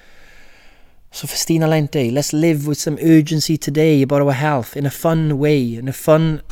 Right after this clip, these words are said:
experimental, objective way. Like looking at, uh, a science data set, lab, Petri dish, whatever. That you are the Petri dish. You are that, those bacteria's going around. Ooh, look at that.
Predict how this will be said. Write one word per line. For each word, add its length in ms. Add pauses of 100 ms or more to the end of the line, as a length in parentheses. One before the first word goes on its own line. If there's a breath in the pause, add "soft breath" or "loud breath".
(140)
experimental, 960
objective 500
way. 260 (720)
Like 340
looking 320
at, 300 (100)
uh, 380
a 40
science 680
data 260
set, 380
lab, 380 (140)
Petri 260
dish, 260
whatever. 480
That 420
you 240
are 160
the 100
Petri 300
dish. 320
You 220
are 140
that, 260
those 140
bacteria's 600
going 220
around. 240
Ooh, 160
look 140
at 160
that. 100